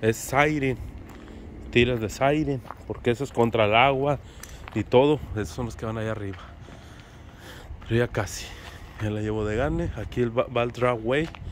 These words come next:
que va a ir de cemento pa, para la carretera, para salir. Pero mire, ya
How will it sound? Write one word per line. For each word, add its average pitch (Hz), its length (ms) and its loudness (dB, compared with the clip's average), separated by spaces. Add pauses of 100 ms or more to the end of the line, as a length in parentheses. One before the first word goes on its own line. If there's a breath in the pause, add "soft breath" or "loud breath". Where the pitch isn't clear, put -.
(480 loud breath)
que 120 120 4
va 117 60 4
a - 20 4
ir 104 100 0
de 95 100 2
cemento 143 560 2
pa, 98 360 0 (280 loud breath)
para 90 140 -2
la 92 100 -2
carretera, 98 560 0 (760 loud breath)
para 101 100 -4
salir. 92 340 -6 (120)
Pero 95 180 -4
mire, 139 280 -6 (220)
ya 98 220 -4